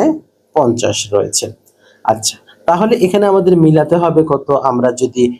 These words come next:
সমকোণী ত্রিভুজের যেই অপশনগুলো রয়েছে, অর্থাৎ ফর্মুলা রয়েছে, অতিভুজ স্কয়ার সমান লম্ব স্কয়ার প্লাস ভূমি স্কয়ার, আমরা সেটি করলেই কিন্তু এটি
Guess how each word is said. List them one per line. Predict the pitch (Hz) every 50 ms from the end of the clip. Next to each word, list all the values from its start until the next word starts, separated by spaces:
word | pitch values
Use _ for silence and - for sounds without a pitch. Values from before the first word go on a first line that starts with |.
| _ -
সমকোণী | - - 165 165 170 170 170 185 185 185
ত্রিভুজের | 190 180 170 175 175 180 165 - 160 160 151 147
যেই | 156 - 131 123 117 117 117 - _ _ _ _ _ _ -
অপশনগুলো | 135 131 - - - 147 131 117 104 110 107 107
রয়েছে, | 104 104 101 101 101 - - - 160 214 247 240 - - 107 107
অর্থাৎ | 117 113 110 - - 120 - - -
ফর্মুলা | - 156 143 139 139 139 135 135 127
রয়েছে, | 101 104 101 104 - - - 190 262 180 - _ _ _ _ _ _ _ _ _ _ _
অতিভুজ | - 175 165 143 - 165 190 175 170 165 -
স্কয়ার | - - 156 151 147 143 147 143 - - -
সমান | - - 127 113 113 127 160 254 254
লম্ব | 160 139 131 131 131 135 131
স্কয়ার | - - - 127 120 110
প্লাস | 107 117 117 110 107 107
ভূমি | 120 120 110 107
স্কয়ার, | 107 - - - 110 143 - - -
আমরা | 127 120 120 120
সেটি | 120 - 135 123 123 113
করলেই | 113 120 117 113 117 117
কিন্তু | 113 - 107 101 101 104
এটি | 98 98 - - 160